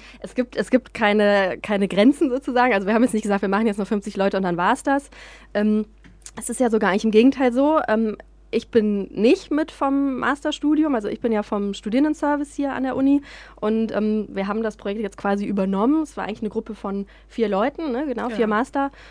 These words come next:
Speaker 1: äh, Studierende hier und, ähm, insofern, das ist ja gerade so, dass das Projekt einfach weiterlaufen soll.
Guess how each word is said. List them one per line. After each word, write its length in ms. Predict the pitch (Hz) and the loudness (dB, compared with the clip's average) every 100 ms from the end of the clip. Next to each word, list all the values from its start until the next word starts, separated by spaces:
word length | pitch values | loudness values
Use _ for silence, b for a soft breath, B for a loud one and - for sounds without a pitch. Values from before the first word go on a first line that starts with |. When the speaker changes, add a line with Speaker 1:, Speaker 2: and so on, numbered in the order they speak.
| B | B
Speaker 1:
äh, 80 | 226 | -8
Studierende 480 | 240 262 233 254 254 | -6 -6 -2 0 0
hier 260 | 254 254 - | 0 0 0
und, 300 | 214 214 - | -2 -2 -4
ähm, 140 | 196 | -4
insofern, 400 | 202 220 240 226 | -2 -2 -2 -2
das 160 | 196 - | -4 -6
ist 120 | 214 | -6
ja 80 | 196 | -4
gerade 260 | 202 208 | -2 -2
so, 140 | 202 202 | -4 -2
dass 200 | 208 - | -2 -4
das 180 | 190 | -8
Projekt 300 | - 170 170 | -8 -12 -10
einfach 260 | 160 165 170 | -10 -10 -10
weiterlaufen 540 | 165 190 170 165 180 | -8 -8 -8 -10 -10
soll. 280 | 170 156 170 | -8 -8 -10